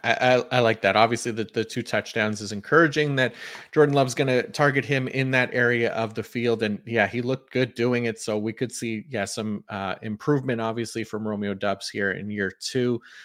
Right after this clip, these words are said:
Uh, let's see. We got, uh, also on top of the, the Tutu Atwells and Zay Jones, you've also mentioned Jonathan Mingo of the Carolina Panthers,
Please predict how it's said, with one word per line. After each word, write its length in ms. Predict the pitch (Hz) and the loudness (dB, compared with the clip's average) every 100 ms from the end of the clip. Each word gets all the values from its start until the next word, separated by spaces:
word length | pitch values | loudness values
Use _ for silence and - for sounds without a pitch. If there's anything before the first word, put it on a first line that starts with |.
| - _ | -20 _
Uh, 400 | - 110 113 110 - | -4 2 4 4 0
let's 300 | 127 151 151 | -4 -4 -4
see. 400 | - 120 101 92 | -8 -6 -4 -6
We 240 | 98 123 131 | -6 -6 -2
got, 600 | 131 131 127 123 - - _ - | 0 2 2 -2 -8 -16 _ -10
uh, 200 | 120 117 | -6 -4
also 520 | - 175 202 127 127 - | 2 2 4 0 0 -2
on 220 | 127 127 | -4 -2
top 260 | - 139 139 | 0 0 0
of 160 | 117 | -2
the, 240 | 123 120 110 | 0 0 -2
the 80 | 110 | -6
Tutu 360 | - 127 127 | -6 -8 -4
Atwells 400 | 117 107 120 110 | -4 -2 -4 -6
and 120 | 107 | -8
Zay 160 | 104 110 | -6 -6
Jones, 460 | 107 110 110 110 - | -4 -4 -4 -6 -6
you've 140 | 110 | -4
also 240 | 110 - | -4 -4
mentioned 420 | 117 110 107 110 101 | -4 -4 -4 -8 -6
Jonathan 440 | 104 98 - 101 | -4 -4 -6 -2
Mingo 360 | 143 175 160 147 | 0 2 4 4
of 140 | 120 | 2
the 80 | 123 | -4
Carolina 500 | - 123 117 113 110 | -4 -2 -2 -4 -6
Panthers, 640 | - 123 113 120 113 110 | -6 -6 -4 -2 -2 -2